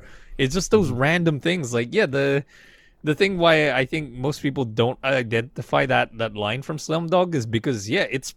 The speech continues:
Speaker 1: part of the tapestry of the show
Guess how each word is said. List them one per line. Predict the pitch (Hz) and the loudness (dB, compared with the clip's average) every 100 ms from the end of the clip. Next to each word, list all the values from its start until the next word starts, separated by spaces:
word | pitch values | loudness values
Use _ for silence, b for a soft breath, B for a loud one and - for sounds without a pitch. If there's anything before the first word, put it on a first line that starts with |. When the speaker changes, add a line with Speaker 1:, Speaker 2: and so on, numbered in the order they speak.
| - | -2
Speaker 1:
part | - 175 143 | 4 4 4
of | 131 | -6
the | |
tapestry | 127 - 135 - - - 120 | -4 2 4 4 -4 -6 -4
of | 110 101 - _ | -4 -4 -14 _
the | 110 | -6
show | 113 254 240 92 | 2 6 6 4